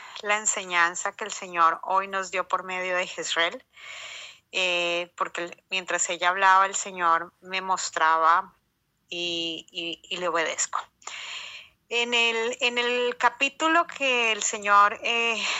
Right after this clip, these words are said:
nos entregó hoy, nuevamente lo digo por medio de Jezreel, eh, Marcos uno, eh,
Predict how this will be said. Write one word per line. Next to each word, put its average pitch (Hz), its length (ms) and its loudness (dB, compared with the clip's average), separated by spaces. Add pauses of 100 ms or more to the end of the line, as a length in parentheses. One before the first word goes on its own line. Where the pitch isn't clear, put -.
(140)
nos 208 180 0
entregó 185 560 2
hoy, 202 560 2
nuevamente 180 520 2
lo 196 120 0
digo 170 240 0
por 175 160 -2
medio 160 280 0
de 175 160 -2
Jezreel, 202 800 -2 (600)
eh, 180 580 -2 (400)
Marcos 202 760 2 (420)
uno, 220 460 -4 (580)
eh, 190 600 0